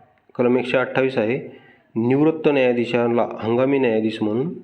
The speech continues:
घेणे, हे सरन्यायाधीशच घेतात. बघा, आता निवृत्त न्यायाधीश म्हणजे होम न्यायाधीश म्हणू आपण, कारण ते निवृत्त घरी बसलेले असतात ना. मग होम न्यायाधीश, कारण होम न्यायाधीश म्हणजे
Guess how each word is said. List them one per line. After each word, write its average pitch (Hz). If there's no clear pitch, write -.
घेणे, 104
हे -
सरन्यायाधीशच 120
घेतात. 101
बघा, 107
आता 127
निवृत्त 139
न्यायाधीश 135
म्हणजे 131
होम 123
न्यायाधीश 110
म्हणू 98
आपण, 95
कारण 110
ते 117
निवृत्त 131
घरी 139
बसलेले 131
असतात 113
ना. 123
मग 98
होम 143
न्यायाधीश, 101
कारण 113
होम 131
न्यायाधीश 135
म्हणजे 131